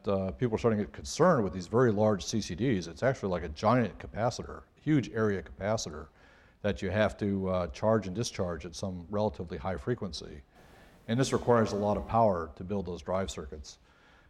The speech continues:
And, uh, that power is, uh, another big issue, especially in spacecraft, and as it turns out, also in mobile electronics. Uh, whereas if we do this on an individual pixel basis, it takes, uh, less power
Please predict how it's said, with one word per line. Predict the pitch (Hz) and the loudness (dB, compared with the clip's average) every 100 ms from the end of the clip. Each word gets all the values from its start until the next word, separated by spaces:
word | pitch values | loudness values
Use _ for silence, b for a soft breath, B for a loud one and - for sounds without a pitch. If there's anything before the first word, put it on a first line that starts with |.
| b - | b -8
And, | 92 87 85 | -6 -6 -4
uh, | 87 85 82 - _ _ - | -4 -2 -4 -8 _ _ -4
that | 95 - | -4 2
power | 113 107 92 | 4 4 2
is, | 85 87 | -2 -6
uh, | 90 85 - | -6 -8 -8
another | 98 110 101 | -4 -2 -2
big | 90 90 | -4 -6
issue, | 92 - 87 87 | -6 -8 -10 -12
especially | - 107 98 | -6 -6 -6
in | 82 | -8
spacecraft, | - 101 - 92 82 82 - _ | -4 -4 -4 -4 -4 -6 -12 _
and | 90 87 | -10 -8
as | 80 | -10
it | - | -4
turns | 107 95 | -2 0
out, | 95 | -2
also | 98 101 - 98 | 0 -2 -2 -4
in | 90 | 0
mobile | 104 98 92 | 0 0 -2
electronics. | 82 80 110 90 - - - _ - _ - - - - - - - - - - - - B B B B B - | -6 -4 -4 -4 -8 -14 -18 _ -20 _ -20 -20 -20 -20 -20 -20 -20 -20 -20 -20 -20 -20 B B B B B 0
Uh, | 107 101 101 - | 2 2 0 0
whereas | 123 117 107 | 4 4 4
if | 107 | 4
we | |
do | 104 127 | 6 8
this | 117 101 | 8 8
on | 113 104 | 6 6
an | 104 | 4
individual | 113 110 101 95 | 4 4 2 2
pixel | 170 - 101 | 2 2 0
basis, | 95 90 90 | -2 -4 -10
it | 92 | -8
takes, | 104 87 - | -6 -6 -6
uh, | 87 | -4
less | 104 - | -4 -4
power | 98 82 80 | -6 -6 -6